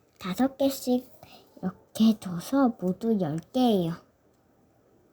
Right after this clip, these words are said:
그래서 여기 두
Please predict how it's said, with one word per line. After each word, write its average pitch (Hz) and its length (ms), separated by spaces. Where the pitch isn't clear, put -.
그래서 202 480
여기 226 580
두 180 260